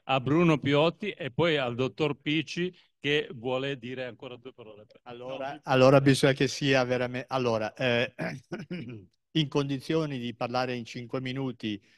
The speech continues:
Speaker 2: eh, di tutti gli argomenti che sono, che sono usciti, praticamente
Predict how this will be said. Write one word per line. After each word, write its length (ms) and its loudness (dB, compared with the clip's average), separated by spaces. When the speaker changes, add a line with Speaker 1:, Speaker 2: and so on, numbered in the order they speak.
Speaker 2:
eh, 260 -2
di 140 -6
tutti 320 -4
gli 80 0
argomenti 480 -2
che 100 -2
sono, 440 -6
che 160 -6
sono 260 -6
usciti, 460 -2
praticamente 880 -2